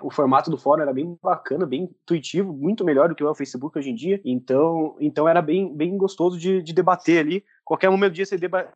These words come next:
conseguia entrar, conseguia buscar um, um tópico ali e gastar algumas boas horas, procrastinar um pouquinho ali sobre, falando do coxa. Como a gente faz hoje no Whats, só que de uma forma bem mais, bem mais fácil de,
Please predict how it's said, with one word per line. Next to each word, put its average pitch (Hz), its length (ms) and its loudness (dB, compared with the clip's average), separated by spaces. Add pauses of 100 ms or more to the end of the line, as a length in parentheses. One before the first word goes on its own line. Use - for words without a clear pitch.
(160)
conseguia 180 380 -10
entrar, 208 260 -10
conseguia 185 320 -12
buscar 180 260 -10
um, 185 180 -8 (120)
um 175 100 -12
tópico 190 400 -4
ali 196 340 -10
e 160 80 -8
gastar 165 360 2
algumas 175 340 0
boas 156 380 -2
horas, 165 420 0
procrastinar 147 640 -8
um 165 40 -8
pouquinho 160 480 -8
ali 143 160 -6
sobre, 135 400 -6
falando 151 420 -2
do 170 140 -10 (360)
coxa. 147 340 -2 (160)
Como 175 160 -4
a 220 60 -2
gente 254 200 -14
faz 220 260 4
hoje 185 180 4
no 165 80 0
Whats, 185 300 4
só 208 80 -8
que 214 60 -6
de 220 60 -10
uma 214 140 -6
forma 208 260 -6
bem 208 120 -6
mais, 190 180 -4
bem 156 160 -2
mais 208 240 -2
fácil 170 340 -2
de, 147 300 -6